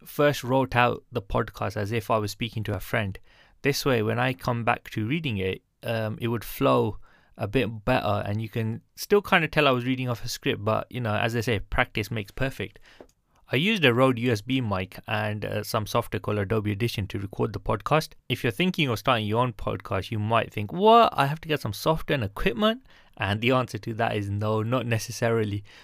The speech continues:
But I do recommend, as a minimum, getting a good, decent lapel mic, connect it to your phone and use the phone's audio recording software, as that's super easy.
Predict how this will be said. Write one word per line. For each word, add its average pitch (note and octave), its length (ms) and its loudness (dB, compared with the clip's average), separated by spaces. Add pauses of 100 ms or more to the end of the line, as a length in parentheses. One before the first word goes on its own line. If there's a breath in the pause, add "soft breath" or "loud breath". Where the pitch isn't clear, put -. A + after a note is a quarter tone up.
(160 loud breath)
But A2+ 300 4
I A#2 100 6
do D3+ 240 6
recommend, B2+ 560 0
as A2 140 2
a A2 80 0
minimum, A2 500 0
getting G#2 240 -4
a G2+ 80 -4
good, A2+ 420 -2
decent G#2+ 340 -4
lapel A#2+ 280 2
mic, C3 320 -2 (320 soft breath)
connect - 320 -2
it A2 80 -10
to B2 80 0
your G#2 140 2
phone G2+ 420 0
and G2 180 -4
use G#2 180 -4
the G#2 100 -4
phone's B2+ 320 -2
audio G#2+ 260 -2
recording G#2+ 460 -4
software, G2 640 -6
as G#2 160 -4
that's G#2 220 -6
super G#2+ 300 -8
easy. A2 360 -8